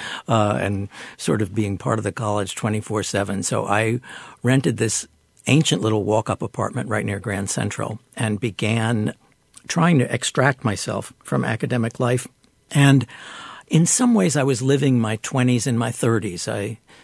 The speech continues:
even, uh, wrote about that somewhere. I was, um, getting some traction as a writer. I was beginning to write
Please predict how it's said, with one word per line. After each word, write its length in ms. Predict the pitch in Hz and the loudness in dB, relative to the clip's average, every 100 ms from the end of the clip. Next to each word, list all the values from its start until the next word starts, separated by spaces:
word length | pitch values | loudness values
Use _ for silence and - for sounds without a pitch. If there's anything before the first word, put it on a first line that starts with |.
| _ | _
even, 300 | - 117 110 - | -4 -2 -4 -4
uh, 380 | 123 113 110 110 | -4 -2 -2 -4
wrote 260 | 113 110 107 | -2 0 0
about 240 | 104 98 | -2 -2
that 160 | 107 - | -6 -4
somewhere. 500 | 135 117 110 98 104 | -2 0 0 -2 -2
I 160 | 104 | -2
was, 420 | 107 110 104 - | 0 -2 -2 -2
um, 260 | 123 123 117 - - - - - _ | 0 0 -2 -6 -20 -18 -20 -20 _
getting 260 | 117 151 156 | 4 6 6
some 180 | 127 120 | 6 2
traction 500 | - 113 113 - 110 | 2 0 2 0 0
as 140 | 101 | -2
a 60 | 98 | -4
writer. 440 | 95 104 101 95 | 0 0 0 -2
I 40 | 90 | -2
was 160 | 92 | -6
beginning 440 | - 95 110 110 98 | -6 -4 -2 -2 -2
to 60 | |
write 340 | 92 98 101 | -2 -2 -4